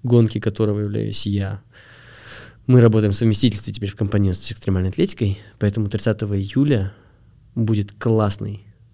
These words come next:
забег у нас в Боровом. Первый и единственный трейл, э, Северного Казахстана. Большой, настоящий. Две трассы, двенадцать километров, тридцать пять.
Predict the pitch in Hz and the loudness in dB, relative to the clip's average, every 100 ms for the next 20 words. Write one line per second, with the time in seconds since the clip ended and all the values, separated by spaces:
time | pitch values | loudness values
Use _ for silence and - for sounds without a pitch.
0 | _ - 98 104 101 104 156 - _ _ | _ -8 -4 -4 -2 -2 -4 -10 _ _
1 | _ - 127 101 92 101 - 107 104 101 | _ -8 -2 0 0 -4 -8 -8 -4 -4
2 | 101 113 175 - - - - - 131 127 | -4 -6 -6 -12 -20 -20 -20 0 2 4
3 | 113 104 104 113 101 - 101 110 107 104 | 0 -4 -4 -4 -4 -8 -8 -6 -6 -8
4 | 107 - _ _ _ _ _ _ _ - | -12 -20 _ _ _ _ _ _ _ -12
5 | 104 107 107 117 117 _ _ - 113 104 | -10 -8 -10 -14 -18 _ _ -6 -2 -2
6 | 104 101 104 98 - 120 151 - _ _ | -4 -6 -6 -6 -4 -4 -4 -8 _ _
7 | - 107 101 131 127 127 101 - 113 - | -8 -6 -6 -6 -4 -4 -8 -8 -6 -6
8 | - _ 107 104 104 123 - 113 107 107 | -10 _ -4 -2 -2 -4 -4 -8 -6 -4
9 | 131 - - 117 117 113 - 117 - - | -4 -6 -6 -6 -6 -8 -10 -10 -10 -12
10 | - | -12